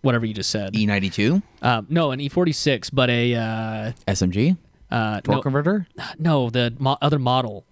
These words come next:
Speaker 1: like the one down the
Speaker 2: Z H P.
Speaker 1: road. Z H P. It, this, it was a Z H P I was thinking about.
Speaker 2: Yeah.
Speaker 1: So I did just confirm. They are just six-speed and S M G.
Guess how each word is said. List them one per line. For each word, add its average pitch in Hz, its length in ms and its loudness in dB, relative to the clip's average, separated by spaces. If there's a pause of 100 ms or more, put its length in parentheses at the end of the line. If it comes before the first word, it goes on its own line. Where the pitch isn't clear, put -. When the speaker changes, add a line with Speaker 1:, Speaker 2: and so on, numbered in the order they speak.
Speaker 1:
like 139 160 2
the 151 40 2
one 151 140 2
down 135 160 2
the 110 80 -4
Speaker 2:
Z 147 140 4
H 123 120 -2
P. 123 200 2
Speaker 1:
road. - 80 -12
Z 143 100 4
H 123 120 0
P. 120 140 -2 (240)
It, 165 140 0
this, 156 200 0
it 175 80 2
was 170 120 4
a 156 60 2
Z 127 180 0
H 113 100 -2
P 117 140 0
I - 20 0
was 104 120 -4
thinking 117 260 -6
about. 120 100 4
Speaker 2:
Yeah. 85 300 2
Speaker 1:
So 143 140 0
I 139 40 4
did 151 160 2
just 135 140 -4
confirm. 117 360 -2
They 127 100 0
are 131 160 2
just 117 180 -2
six-speed 123 480 0
and 117 160 -2
S 113 140 -4
M 110 100 -8
G. - 220 -14